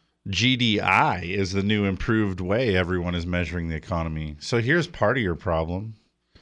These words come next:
Sitting there talking about G D P. That doesn't even matter anymore. Um, it's all about gross domestic income, um, which is just a better picture than,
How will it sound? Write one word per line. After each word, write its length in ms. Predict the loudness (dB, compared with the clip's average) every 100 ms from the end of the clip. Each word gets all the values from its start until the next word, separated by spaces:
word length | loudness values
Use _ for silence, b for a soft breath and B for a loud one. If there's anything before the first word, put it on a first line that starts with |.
| b b
Sitting 320 | -12 -10 -6
there 160 | -6 -6
talking 380 | -4 -4 -2 -2
about 280 | 0 0 0
G 300 | -2 -2 -2
D 180 | -4
P. 460 | -6 -6 -6 -6 -10 -2
That 180 | -2 2
doesn't 260 | 2 2
even 200 | 0 2
matter 340 | 2 2 2 0
anymore. 500 | 0 0 0 -2 -4 b b b b -2
Um, 260 | 2 2
it's 140 | 2 2
all 160 | 2
about 320 | 4 4 2 2
gross 340 | 2 2 0
domestic 640 | -2 0 0 0 -2 -2 -4
income, 800 | -2 -2 -2 -2 -2 -2 -4 -8 B B B B _
um, 520 | 0 2 2 0 -4 -10 -16
which 340 | -12 -4 -2 -2
is 240 | -4 -6 -10
just 240 | -4 -2 -2
a 60 |
better 420 | 0 4 4 4
picture 560 | 2 0 -2 -2 -2 -2
than, 460 | 0 0 0 -2